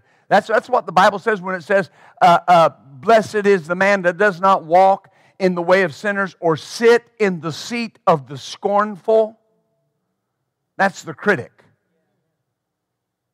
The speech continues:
See, the critic wants a seat that he can criticize from. Amen. You know, in a court, there's only one person qualified to make a decision.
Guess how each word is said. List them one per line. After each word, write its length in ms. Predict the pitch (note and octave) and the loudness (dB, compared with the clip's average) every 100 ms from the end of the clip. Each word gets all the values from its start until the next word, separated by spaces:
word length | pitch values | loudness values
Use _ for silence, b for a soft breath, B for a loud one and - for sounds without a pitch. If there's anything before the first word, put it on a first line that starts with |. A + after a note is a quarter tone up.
| _ _ _ _ _ _ _ _ _ _ _ _ | _ _ _ _ _ _ _ _ _ _ _ _
See, 200 | - G#3+ | -6 -4
the 160 | F#3 F3 | -4 -6
critic 380 | A#3+ B3+ G#3 G3 | -4 -2 -2 0
wants 240 | G3 D#3 | -4 -4
a 80 | D#3 | -10
seat 580 | - A#3 G3+ B2+ _ _ _ _ _ _ _ _ _ _ - | -12 -12 -12 -14 _ _ _ _ _ _ _ _ _ _ -4
that 120 | D#3+ | 0
he 140 | F#3 | 0
can 180 | G#3 D3 | -2 -10
criticize 640 | C3+ G#3+ F#3 C3+ C3 A#2 | -2 0 0 -2 -2 -2
from. 320 | - C3 G2 - _ _ _ _ _ _ _ _ _ _ _ _ _ _ _ _ _ _ _ _ _ _ _ _ _ _ _ _ _ _ _ _ - | -6 -14 -14 -16 _ _ _ _ _ _ _ _ _ _ _ _ _ _ _ _ _ _ _ _ _ _ _ _ _ _ _ _ _ _ _ _ -6
Amen. 360 | A3 A3+ D#3 - | -4 -4 -4 -6
You 120 | A#3 | -2
know, 160 | D4 C4+ | 2 2
in 180 | A3+ F3+ | 0 -4
a 40 | |
court, 460 | - F#3 G3 G#3 _ _ _ _ _ | -4 -4 -2 -2 _ _ _ _ _
there's 240 | F#3+ F#3 | 0 0
only 220 | G#3 F#3+ | 0 0
one 260 | D#3+ F3+ A#3 | 0 0 -2
person 440 | E3 A3 D#3+ D3+ | -2 -4 -4 -10
qualified 720 | C3 D#3+ E3 C#3+ D#3+ C#3+ B2 - | -4 0 0 0 2 2 0 -12
to 80 | C#3+ | -6
make 220 | C#3+ C#3 | -6 -6
a 20 | |
decision. 480 | A#2 - C3 F#2+ | -18 -14 -16 -16